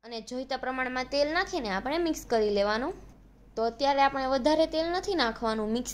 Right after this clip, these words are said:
થાય એટલું જ તેલ નાખવાનું છે, કેમ કે જ્યારે આપણે બરણી ભરશું ને ત્યારે ઉપરથી તેલ નાખવાનું છે. તો તમે જોઈ શકો છો કે અથાણાનો કલર પણ એકદમ સરસ રેડ આવી ગયો છે અને ખાવામાં પણ એટલું ટેસ્ટી બન્યું છે.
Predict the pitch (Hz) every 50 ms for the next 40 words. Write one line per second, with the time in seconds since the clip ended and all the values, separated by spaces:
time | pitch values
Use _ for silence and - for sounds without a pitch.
0 | - - - 349 330 254 - - - 214 - 302 330 320 - - 262 233 214 208
1 | 208 196 202 202 - 208 202 202 202 202 - - 254 285 320 - - - _ _
2 | _ - 233 233 240 233 233 226 208 233 233 233 233 233 233 233 226 233 226 226
3 | 220 220 240 254 269 294 294 254 311 320 330 330 - 370 320 262 226 - 220 214
4 | 214 208 220 220 - 320 339 339 339 339 - - 226 214 208 208 196 196 208 220
5 | 208 202 202 196 202 190 - 240 262 - _ 247 254 - 247 247 247 240 220 240
6 | 294 359 370 - 311 254 - 233 214 220 247 233 - 208 202 208 208 208 247 220
7 | 226 - 117 220 202 - 220 233 269 302 311 311 - 269 247 226 220 208 214 208
8 | 208 220 - 214 202 208 208 - 214 208 208 208 208 214 220 247 320 302 294 277
9 | 226 208 208 - 208 190 - - 214 202 196 190 - - 254 285 320 339 330 330
10 | 320 320 294 254 233 220 226 226 208 196 - 196 208 208 - 233 220 208 202 202
11 | 196 202 208 208 208 - 262